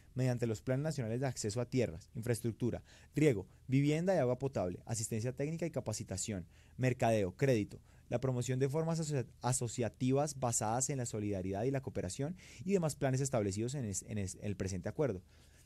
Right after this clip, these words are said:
Esta política reconoce el papel fundamental de las mujeres rurales en la contribución a la satisfacción del derecho a la alimentación. Es necesario asegurar que todos los planes nacionales cumplan de manera transversal con los objetivos de la política alimentaria y nutriciones propuestas,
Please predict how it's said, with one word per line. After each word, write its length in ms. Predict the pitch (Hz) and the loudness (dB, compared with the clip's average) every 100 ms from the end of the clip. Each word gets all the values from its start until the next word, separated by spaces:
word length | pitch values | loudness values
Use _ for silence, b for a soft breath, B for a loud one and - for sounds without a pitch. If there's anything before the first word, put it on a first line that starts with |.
| b | b
Esta 220 | 160 208 | 2 2
política 460 | 196 160 151 - 165 | 4 2 0 -2 -2
reconoce 400 | 139 120 110 139 | -2 0 0 -2
el 120 | 139 | 0
papel 300 | 135 120 139 | 0 2 2
fundamental 540 | 156 165 135 110 110 123 | 0 -2 -2 0 0 2
de 80 | |
las 160 | 139 117 | 2 0
mujeres 260 | 104 107 131 | 0 0 2
rurales 440 | 117 107 151 - | 2 0 -2 -4
en 100 | 127 | -4
la 80 | 117 | -2
contribución 600 | 113 107 110 104 - 131 | -4 -6 -4 -4 -2 -2
a 60 | 147 | -2
la 80 | 127 | -4
satisfacción 600 | 107 98 95 - 107 113 | -6 -8 -10 -8 -6 -4
del 140 | 120 | -4
derecho 320 | 92 92 113 | -2 -4 -4
a 60 | 127 | -4
la 40 | |
alimentación. 540 | 95 92 87 90 104 92 B B B B B B B B | -4 -6 -8 -10 -10 -12 B B B B B B B B
Es 100 | 175 | 0
necesario 380 | 196 190 160 139 | 2 2 2 0
asegurar 380 | 151 147 120 120 | 0 0 0 0
que 120 | 160 | -4
todos 300 | 156 151 160 | 0 4 4
los 120 | 165 | 2
planes 220 | - 117 135 | -2 -2 -2
nacionales 520 | 135 107 101 131 - - | -4 -4 -2 -2 -6 -8
cumplan 520 | - 165 165 170 170 | -2 -2 0 -2 -2
de 80 | 139 | -2
manera 220 | 107 107 | 0 -2
transversal 800 | - 143 117 104 95 - 123 151 | 0 -2 0 -2 -4 0 0 0
con 120 | 160 | -2
los 100 | 123 | -4
objetivos 360 | 104 101 101 107 | -4 -6 -4 -2
de 60 | |
la 120 | 127 101 | -2 -4
política 320 | 98 104 123 | -8 -4 -2
alimentaria 680 | 104 90 82 147 143 92 - B B - | -2 -4 -2 0 0 0 -6 B B 0
y 80 | |
nutriciones 420 | 139 131 113 107 107 | 0 2 0 -2 -4
propuestas, 600 | 113 - 151 117 87 | -4 -2 -2 -4 -12